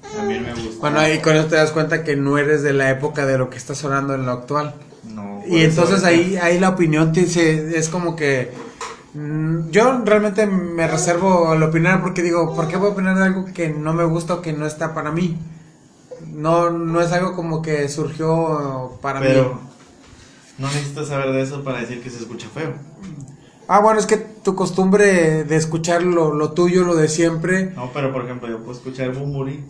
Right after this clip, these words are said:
Speaker 1: que te digo mucho así como que, "Ay, ya, Bunbury, ya". Pero como que así hay canciones, o si lo escucho, o ahorita que estamos viendo que estaba dueto con,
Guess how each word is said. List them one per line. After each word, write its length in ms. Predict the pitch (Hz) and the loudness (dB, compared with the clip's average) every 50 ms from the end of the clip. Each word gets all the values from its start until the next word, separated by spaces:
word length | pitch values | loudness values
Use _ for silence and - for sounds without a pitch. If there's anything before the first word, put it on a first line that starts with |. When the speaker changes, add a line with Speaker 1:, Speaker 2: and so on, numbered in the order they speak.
| - - | -18 -16
Speaker 1:
que 60 | - | -16
te 240 | 107 95 - 110 110 | -16 -14 -10 -10 -8
digo 180 | 117 123 123 123 | -8 -8 -10 -10
mucho 300 | 123 123 120 120 - 127 | -12 -12 -14 -10 -12 -10
así 100 | 120 123 | -8 -8
como 160 | 117 117 113 | -10 -10 -10
que, 120 | 117 107 | -10 -10
"Ay, 300 | 107 113 123 123 127 127 | -10 -10 -8 -8 -8 -8
ya, 120 | 123 123 123 | -8 -8 -8
Bunbury, 380 | 127 127 131 135 139 135 127 | -8 -8 -8 -10 -10 -10 -8
ya". 340 | 120 120 127 131 135 131 131 - - - - - - - - - | -8 -8 -8 -8 -10 -10 -12 -16 -20 -20 -20 -20 -20 -18 -8 -6
Pero 160 | 131 123 123 | -4 -4 -4
como 220 | 120 120 120 117 | -6 -6 -10 -10
que 260 | 120 123 120 120 120 | -6 -6 -4 -4 -4
así 200 | 120 120 - 120 | -4 -6 -6 -8
hay 80 | 113 113 | -10 -8
canciones, 680 | - 143 147 143 - 151 131 127 127 131 135 135 131 131 | -8 -10 -12 -10 -8 -8 -8 -6 -6 -8 -8 -8 -8 -8
o 260 | 127 113 107 104 104 101 | -8 -8 -8 -8 -8 -10
si 160 | 101 113 113 | -12 -12 -12
lo 80 | 113 113 | -12 -12
escucho, 560 | 113 - - 131 131 131 - - 143 135 127 | -14 -14 -10 -10 -10 -10 -10 -14 -12 -12 -12
o 200 | - 113 107 110 | -10 -8 -8 -6
ahorita 220 | 110 110 110 - 123 | -6 -8 -8 -10 -12
que 80 | 123 | -12
estamos 400 | 127 - 131 131 127 127 127 131 | -10 -8 -8 -6 -6 -8 -8 -10
viendo 420 | 123 123 123 123 127 127 123 120 120 - - - - - - - | -8 -8 -8 -6 -6 -8 -8 -10 -12 -18 -20 -20 -20 -20 -20 -16
que 80 | - 110 | -14 -14
estaba 400 | 110 110 113 113 113 117 117 117 113 | -12 -10 -8 -8 -6 -6 -6 -6 -6
dueto 500 | 110 113 110 110 110 - 113 110 107 - | -6 -6 -6 -8 -8 -8 -8 -8 -8 -8
con, 360 | - 104 98 95 95 95 95 | -8 -8 -6 -6 -4 -6 -8